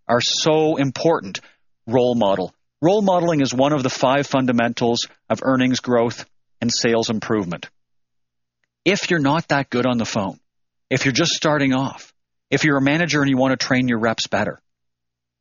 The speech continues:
role model off the people that are the best. This is something that Morley and I did at S T N when we were teaching people how to improve their tonality and their presentation on the phone. We had a system where they could listen into someone else.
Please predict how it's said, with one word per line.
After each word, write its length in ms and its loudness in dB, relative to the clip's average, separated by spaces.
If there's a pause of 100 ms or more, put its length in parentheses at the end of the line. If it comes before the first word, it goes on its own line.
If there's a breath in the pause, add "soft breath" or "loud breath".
(160)
role 300 2
model 440 2
off 320 0
the 80 -6
people 360 -2
that 100 0
are 100 0
the 80 -6
best. 340 -2
This 160 -2
is 80 -4
something 280 -2
that 100 0
Morley 340 2
and 100 0
I 120 2
did 320 0 (360 loud breath)
at 280 0 (160)
S 220 -2
T 220 0
N 260 0 (280 loud breath)
when 220 0
we 120 2
were 200 0
teaching 400 -4
people 360 -2
how 200 0
to 200 -2
improve 640 -2 (300)
their 100 0
tonality 640 0 (240 soft breath)
and 80 -2
their 100 0
presentation 640 -2
on 100 -2
the 60 -2
phone. 400 -2 (280 loud breath)
We 140 2
had 200 0
a 40 -2
system 360 -2
where 100 0
they 120 0
could 120 -4
listen 360 0
into 180 0
someone 340 -2
else. 240 -2